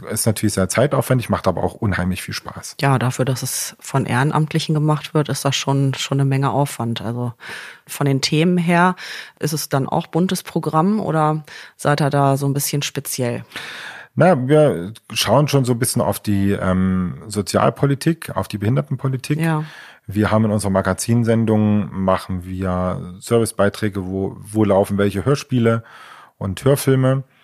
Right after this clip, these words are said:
Speaker 1: Oder, ähm, wir gucken auch zum Beispiel uns mal so, ähm, Künstler an, was eigentlich auch eine sehr schöne Geschichte war, mal so,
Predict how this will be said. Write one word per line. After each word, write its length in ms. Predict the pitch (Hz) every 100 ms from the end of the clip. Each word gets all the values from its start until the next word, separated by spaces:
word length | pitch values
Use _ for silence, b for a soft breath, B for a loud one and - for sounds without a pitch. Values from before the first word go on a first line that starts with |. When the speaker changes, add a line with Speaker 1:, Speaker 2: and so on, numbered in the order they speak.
| B B B
Speaker 1:
Oder, 640 | - 107 101 98 95 95 92
ähm, 400 | 95 92 92 92 95
wir 120 | 101
gucken 280 | - - 107
auch 240 | - 98
zum 160 | - 92
Beispiel 480 | 95 92 - 95 95
uns 300 | - 104 -
mal 160 | 92
so, 380 | 90 92 92 90 -
ähm, 340 | 90 90 87 92
Künstler 420 | - 147 - 107
an, 340 | 101 107 104 113 95 -
was 280 | - 98 -
eigentlich 280 | - 101 92
auch 160 | - 107
eine 80 |
sehr 160 | 95 98
schöne 260 | - 101 95
Geschichte 380 | 98 113 -
war, 100 | 98
mal 160 | 98 95
so, 200 | 95 95